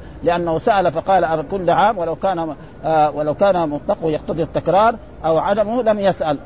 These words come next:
ولقال له النبي صلى الله عليه وسلم: "لا حاجة إليه". يعني لو كان يقتضي التكرار كان، فلذلك لما قال: "فرض عليكم الحج فحجوا"، دغري نفهم إيه؟ المسلم يفهم مرة،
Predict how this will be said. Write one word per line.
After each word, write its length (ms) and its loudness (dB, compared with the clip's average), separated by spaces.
ولقال 420 2
له 120 0
النبي 360 -2
صلى 160 0
الله 120 0
عليه 100 2
وسلم: 140 2
"لا 140 4
حاجة 340 -2
إليه". 220 -2
يعني 160 -4
لو 100 2
كان 200 2
يقتضي 280 -2
التكرار 480 0
كان، 220 -2
فلذلك 540 0
لما 280 0
قال: 120 0
"فرض 260 -4
عليكم 260 0
الحج 200 -4
فحجوا"، 920 4
دغري 320 2
نفهم 340 2
إيه؟ 300 4
المسلم 380 0
يفهم 200 2
مرة، 260 -2